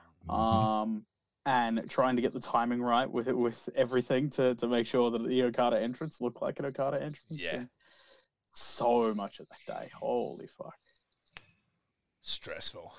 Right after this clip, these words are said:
Speaker 3: <laughs>
Speaker 2: I, I remember that. I, I literally, like, I can sit here. This whole podcast can just be about that week.
Speaker 3: Yeah.
Speaker 2: Because, like, the, the amount that Jim and I did that week,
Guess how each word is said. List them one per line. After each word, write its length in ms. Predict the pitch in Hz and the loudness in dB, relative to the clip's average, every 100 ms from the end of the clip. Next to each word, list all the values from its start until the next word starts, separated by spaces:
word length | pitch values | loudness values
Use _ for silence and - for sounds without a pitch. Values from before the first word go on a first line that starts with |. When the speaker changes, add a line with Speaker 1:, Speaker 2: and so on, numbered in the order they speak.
| - _ _ _ _ _ _ - | -20 _ _ _ _ _ _ -12
Speaker 3:
<laughs> 80 | - - - - - | -12 -12 -10 0 8
Speaker 2:
I, 160 | 165 170 | 10 12
I 120 | 165 | 10
remember 380 | 151 143 143 135 | 8 6 6 4
that. 100 | - | 4
I, 220 | 139 139 | 4 4
I 140 | 143 | 4
literally, 300 | 143 143 151 | 2 2 2
like, 140 | 131 117 | 2 4
I 80 | 131 | 4
can 120 | 127 | 2
sit 160 | 147 117 | 0 -2
here. 80 | |
This 140 | 113 113 | -2 0
whole 160 | 127 | 2
podcast 420 | 113 110 110 107 - | 2 0 0 -2 -4
can 120 | 113 | -8
just 160 | 113 - | -8 -6
be 60 | |
about 280 | 107 98 67 | -4 -4 -2
that 220 | 113 104 | -4 -2
week. 260 | 117 107 - - - | -4 -6 -8 -14 -12
Speaker 3:
Yeah. 300 | - 82 78 82 - | -8 -6 -6 -6 -2
Speaker 2:
Because, 580 | 117 123 113 110 - - | 0 2 2 0 -6 -2
like, 280 | 127 120 - - | 2 2 2 -6
the, 440 | 131 131 143 143 135 | -12 -4 4 4 4
the 160 | 131 135 | 4 4
amount 340 | 127 120 123 | 4 4 2
that 100 | 127 | 10
Jim 200 | 123 175 | 12 12
and 80 | 110 | 8
I 100 | 110 | -2
did 220 | 107 104 | -4 -4
that 180 | 104 98 | -2 -2
week, 260 | 95 101 | -4 -8